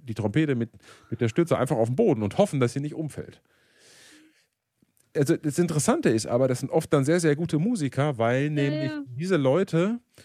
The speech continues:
Speaker 1: von einem Mindset her, äh,
Speaker 2: Mhm.
Speaker 1: total spontan sind, total,
Speaker 2: Ja.
Speaker 1: ähm, offen, die können halt im wahrsten Sinne des Wortes improvisieren, ja?
Speaker 2: Mhm.
Speaker 1: Ähm,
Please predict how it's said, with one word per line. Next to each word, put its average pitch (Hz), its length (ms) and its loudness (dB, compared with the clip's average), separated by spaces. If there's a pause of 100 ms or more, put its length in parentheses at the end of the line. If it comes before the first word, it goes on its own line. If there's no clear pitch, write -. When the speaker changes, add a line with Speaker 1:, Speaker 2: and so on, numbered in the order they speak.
(140)
Speaker 1:
von 127 180 0
einem 113 120 2
Mindset 139 640 0
her, 139 480 0 (180)
äh, - 40 -20 (140)
Speaker 2:
Mhm. 214 120 0
Speaker 1:
total 160 400 -2
spontan 160 640 -2
sind, 151 340 -2
total, 127 760 0
Speaker 2:
Ja. 113 200 -6
Speaker 1:
ähm, 110 400 -8 (640)
offen, 151 640 -4 (440)
die 117 80 -6
können 151 300 -2
halt 135 220 -2 (100)
im 117 180 -4
wahrsten 139 320 0
Sinne 143 160 0
des 123 220 -2
Wortes 135 420 2
improvisieren, 120 840 -2 (160)
ja? 127 160 -2
Speaker 2:
Mhm. 220 440 2 (760)
Speaker 1:
Ähm, 120 400 0